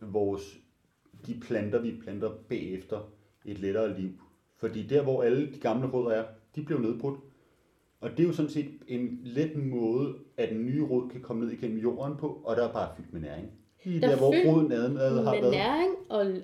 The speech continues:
Speaker 2: og luft,
Speaker 1: Ja.
Speaker 2: og en lækker struktur, som allerede er skabt af
Speaker 1: Ja.
Speaker 2: nogle gamle rødder. Og så, øhm, så er der en helt anden diskussion, ikke fordi vi skal ind i den lige nu, men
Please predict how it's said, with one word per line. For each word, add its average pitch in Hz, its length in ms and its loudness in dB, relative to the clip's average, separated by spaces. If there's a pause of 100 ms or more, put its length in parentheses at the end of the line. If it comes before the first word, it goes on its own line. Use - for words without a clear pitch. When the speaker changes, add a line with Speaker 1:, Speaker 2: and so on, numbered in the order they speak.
Speaker 2:
og 196 80 -4
luft, 202 520 -4 (120)
Speaker 1:
Ja. 220 140 4
Speaker 2:
og 196 340 2
en 196 120 -2
lækker 233 300 0
struktur, 262 640 -6
som 240 220 -4
allerede 226 420 2
er 220 140 -4
skabt 214 440 -8
af 240 100 -2
Speaker 1:
Ja. 208 80 2
Speaker 2:
nogle 202 240 0
gamle 190 320 -2
rødder. 190 440 -6 (500)
Og 208 120 0
så, 214 300 0 (140)
øhm, 180 520 0
så - 140 -2
er 208 60 2
der 196 120 0
en 175 60 -2
helt 262 220 4
anden 240 180 6
diskussion, 233 460 2
ikke 220 160 -2
fordi 226 180 -2
vi 202 120 -6
skal 190 460 2
ind 180 180 0
i 165 60 -4
den 233 320 0
lige 262 120 2
nu, 247 240 4 (100)
men 247 320 4